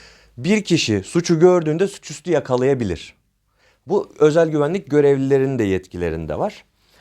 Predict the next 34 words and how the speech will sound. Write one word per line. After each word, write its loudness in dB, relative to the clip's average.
Daha 2
sonra -2
görev 2
alanında 0
haklarında 0
yakalama -2
emri -2
veya 2
mahkumiyet -6
kararı -2
bulunan -6
kişileri -8
yakalama 0
ve 0
arama. -2
Yani 0
bunu 0
emniyet -2
size -4
bildirir. -4
Hani -6
bunu -6
böyle -2
siz -10
kendi -8
kafanıza -6
göre -2
bir -2
yerden -2
araştırıp, -4
e, -8
bir -8
şey -4
yapamazsınız. -6